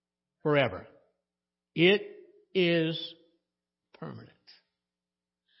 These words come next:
So in Exodus chapter thirty-four, we see both a comparison and a contrast with the dispensation of the Spirit of grace,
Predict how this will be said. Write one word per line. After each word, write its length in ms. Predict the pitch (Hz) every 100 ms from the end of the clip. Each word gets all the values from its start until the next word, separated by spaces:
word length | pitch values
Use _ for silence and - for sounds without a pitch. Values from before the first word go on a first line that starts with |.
| _ _ _ _ _ _
So 200 | - 220
in 80 | 208
Exodus 380 | 254 294 247 233
chapter 220 | 240 233
thirty-four, 640 | 190 220 214 - 214 165 156
we 120 | 170
see 220 | - 254
both 380 | 190 233 233 226 - - -
a 80 | 170
comparison 840 | 180 151 - 233 240 247 262 277 294 - _ _ _ _ _ _ _ _ _ _ -
and 80 | 175
a 60 |
contrast 840 | - 269 330 359 - 165 127 127 - - - _ _ _ _ _ _ _ _ _ _ _
with 160 | 190 180
the 80 | 185
dispensation 840 | 226 277 302 - 240 226 254 254
of 140 | 190
the 100 | 214
Spirit 340 | 214 - 214 220
of 120 | 208
grace, 440 | 185 156 151 208